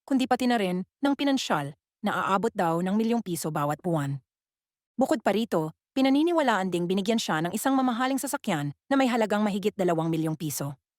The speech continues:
Simula ng issue, larawan na nagpainit ng usapan, nag-umpisa ang lahat ng kumalat sa social media.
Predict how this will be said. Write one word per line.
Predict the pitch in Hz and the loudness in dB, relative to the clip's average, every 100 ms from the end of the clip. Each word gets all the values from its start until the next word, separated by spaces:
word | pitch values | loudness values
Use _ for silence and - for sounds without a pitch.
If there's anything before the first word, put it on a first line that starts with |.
| _ _ _ _ _ _ _ | _ _ _ _ _ _ _
Simula | - 330 339 359 | 0 4 4 4
ng | 349 - | 0 0
issue, | 214 - 151 151 _ - | -2 -2 -6 -8 _ 0
larawan | 208 220 254 269 269 240 | 2 4 4 4 4 2
na | 175 | 0
nagpainit | 170 - 214 214 | 0 -2 2 2
ng | 226 214 | 2 -2
usapan, | - 247 - 156 147 139 _ _ - | 0 0 0 -2 -2 -8 _ _ -2
nag-umpisa | 214 - 226 208 240 | 0 0 -2 0 0
ang | 208 | 0
lahat | 202 190 254 | 0 0 0
ng | 262 | 0
kumalat | 247 220 196 202 | 0 0 2 0
sa | 208 | -4
social | - 214 240 | -4 -2 0
media. | 196 151 147 139 | -2 -2 -4 -6